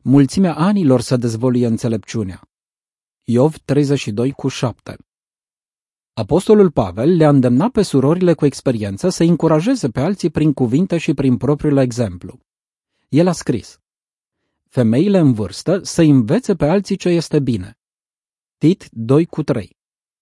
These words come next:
Gândește-te ce poți face pentru a-i ajuta pe alții. Paragraful șase. Întrebare. De ce sunt prețioși slujitorii lui Jehova mai în vârstă?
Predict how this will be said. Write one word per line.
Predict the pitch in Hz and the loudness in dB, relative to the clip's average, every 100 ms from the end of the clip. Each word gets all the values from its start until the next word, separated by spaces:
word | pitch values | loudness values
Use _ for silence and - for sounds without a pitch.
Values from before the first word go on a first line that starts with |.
| _ _ _ _ _ _ _ _ _ _ _ _ _ _ _ _ | _ _ _ _ _ _ _ _ _ _ _ _ _ _ _ _
Gândește-te | - 127 107 165 - 185 185 | -2 0 2 0 -2 -2 -4
ce | - 262 | -2 -4
poți | 160 - | -4 -4
face | - 185 170 | -6 -6 -4
pentru | 165 147 135 | -2 0 0
a-i | |
ajuta | 123 98 110 139 | 0 -4 -10 -6
pe | 135 | -6
alții. | 101 78 - - _ _ _ _ _ _ _ _ _ _ _ _ _ _ _ _ | -8 -12 -20 -20 _ _ _ _ _ _ _ _ _ _ _ _ _ _ _ _
Paragraful | 131 120 127 196 185 | -2 -2 -2 -2 -2
șase. | 175 - 104 - - _ _ _ | -4 -6 -8 -12 -20 _ _ _
Întrebare. | - 156 151 143 110 90 - _ _ _ _ _ _ _ _ _ | -4 -2 0 -2 -4 -6 -18 _ _ _ _ _ _ _ _ _
De | 120 113 | -4 -2
ce | 131 277 | 0 -2
sunt | - 165 | 0 0
prețioși | 135 135 - 147 190 | 0 -2 0 -2 -2
slujitorii | - 147 120 107 170 | -2 -2 0 0 -2
lui | 143 127 | 0 0
Jehova | 107 139 143 | -2 -2 0
mai | 127 120 | 0 -2
în | |
vârstă? | 104 107 - - - | -4 -8 -10 -18 -20